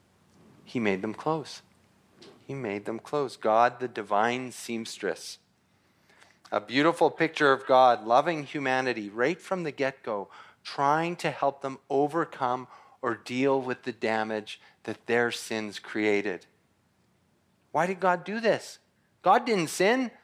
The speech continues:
God didn't invite chaos into the creator,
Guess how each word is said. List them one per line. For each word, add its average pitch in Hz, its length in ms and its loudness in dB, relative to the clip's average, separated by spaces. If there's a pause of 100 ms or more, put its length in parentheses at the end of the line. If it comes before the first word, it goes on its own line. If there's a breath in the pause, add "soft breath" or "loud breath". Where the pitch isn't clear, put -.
(320 soft breath)
God 220 240 6
didn't 208 180 2
invite 175 400 4
chaos 175 500 4
into 165 160 -4
the 151 80 -4
creator, 160 680 0